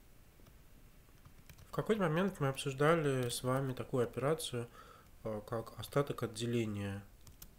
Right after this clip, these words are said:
на что-нибудь. Например, не знаю, остаток от деления на два числа пять будет один,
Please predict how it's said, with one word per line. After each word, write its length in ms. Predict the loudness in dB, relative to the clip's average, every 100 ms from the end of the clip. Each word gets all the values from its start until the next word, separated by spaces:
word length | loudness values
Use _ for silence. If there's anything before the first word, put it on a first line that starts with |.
| -20 -18 -12
на 180 | -8 -8
что-нибудь. 680 | -8 -6 -4 -4 -8 -10 -14 -18 -20 -20 -20 -20 -20 -20 -18 -18 -20 -20 -20 -20 -20 -20 -20 -20 -20 -16
Например, 520 | -12 -8 -4 -2 -2 -4 -12 -20 -20 -20 -20 -14
не 100 | -12
знаю, 280 | -8 -8 -8 -10 -14 -18 -18 -20 -20 -18 -12
остаток 520 | -10 0 0 0 -2 -4
от 120 | -4
деления 500 | -2 0 0 -2 -4
на 180 | -4 -4
два 380 | -4 -4 -4 -10 -18 -18 -12
числа 300 | -10 -10 -2
пять 280 | 0 0
будет 260 | 0 -4 -2
один, 400 | -4 -2 -2